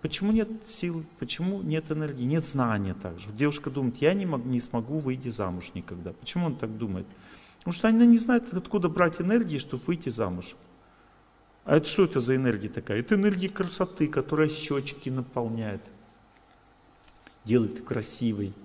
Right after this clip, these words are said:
Ну, сколько как бы н-, не нарисуй все на лицо, все равно это некрасиво, если нет энергии.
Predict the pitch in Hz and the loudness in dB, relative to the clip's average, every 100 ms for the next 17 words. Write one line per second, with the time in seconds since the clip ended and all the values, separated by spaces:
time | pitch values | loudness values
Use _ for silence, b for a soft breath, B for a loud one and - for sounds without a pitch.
0 | - B B B B B - 160 208 214 | -20 B B B B B -6 -2 -2 0
1 | 196 180 160 170 165 160 - 165 160 160 | -4 -4 -4 -4 -4 -8 -8 -4 -2 0
2 | 170 175 185 185 240 233 - 165 151 147 | 0 0 -2 -4 -2 -4 -4 -6 -4 -4
3 | 147 147 135 - 156 170 196 190 160 143 | -6 -6 -6 -2 0 0 0 -2 0 -2
4 | 139 - 139 139 131 156 - 208 165 135 | -2 -4 -2 -2 -2 -2 -2 -2 0 0
5 | 127 143 147 143 156 135 95 82 90 | 0 -2 -4 0 2 4 2 -2 -10